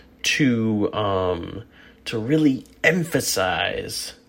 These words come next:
this composition. And to, you know, maybe he knew that we didn't really dig into it last time. So now we're gonna take a closer look here. So we have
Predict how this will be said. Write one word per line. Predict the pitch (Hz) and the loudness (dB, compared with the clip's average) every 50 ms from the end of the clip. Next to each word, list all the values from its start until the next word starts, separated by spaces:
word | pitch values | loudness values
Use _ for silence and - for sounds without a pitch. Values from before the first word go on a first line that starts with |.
| - - - - - _ - _ - _ - - - | -20 -20 -20 -20 -20 _ -20 _ -20 _ -20 -18 -10
this | - 104 95 - - | -6 -4 -4 -4 -6
composition. | - - - - - - - - 104 110 143 165 185 160 - - - - - | -8 -8 -10 -10 -10 -8 -6 -6 -2 2 2 4 4 2 0 -4 -6 -8 -8
And | 101 95 98 95 90 - - | -6 -6 -6 -6 -8 -6 -2
to, | 110 107 101 | -2 -2 -2
you | 92 90 104 107 | -2 -4 -2 0
know, | 107 110 110 120 135 135 131 | 2 2 2 2 0 -2 -2
maybe | 123 113 110 113 104 117 | 0 0 2 2 2 0
he | 127 131 120 | 0 2 2
knew | 113 127 165 233 247 | 4 6 8 8 8
that | 202 120 107 | 8 8 6
we | 101 95 90 | 6 6 2
didn't | - 101 98 87 78 67 | 0 -2 -2 -4 -4 -4
really | 73 92 104 98 98 | -2 -2 0 0 -2
dig | 90 - 92 101 113 | -4 -4 -2 0 2
into | 156 185 175 - - 107 87 | 2 2 2 -2 -4 -4 -4
it | - - | -4 -2
last | 82 - - - - - | -2 -2 -2 -4 -8 -8
time. | - - 50 50 50 50 - - - - - - - - - - - - - - - | -8 -6 -6 -6 -6 -8 -10 -14 -16 -18 -20 -20 -20 -18 -18 -18 -18 -18 -20 -12 -4
So | - 139 | 0 2
now | 147 156 156 151 151 156 151 147 147 - - - - - - - - - - _ - - - _ - _ | 4 4 6 4 4 4 2 0 -2 -6 -16 -16 -14 -14 -14 -16 -20 -20 -20 _ -20 -20 -20 _ -20 _
we're | - - 110 113 | -4 0 2 4
gonna | 117 110 101 | 4 4 2
take | 95 - - 107 107 - | 0 0 0 0 0 -2
a | - | -4
closer | - - - 98 90 85 - - 85 | -8 -6 -6 -4 -4 -2 -2 -4 -4
look | - 82 82 - - | -6 -8 -12 -12 -14
here. | - - - - - - - - - - - - - - - - _ _ - _ _ - - - - | -10 -8 -8 -8 -8 -10 -16 -20 -20 -20 -20 -20 -20 -20 -20 -20 _ _ -20 _ _ -20 -20 -20 -10
So | - - 110 | -2 2 2
we | 104 101 113 92 | 2 2 2 -2
have | - - 107 - - - - - - | -2 -4 -6 -6 -8 -8 -12 -16 -18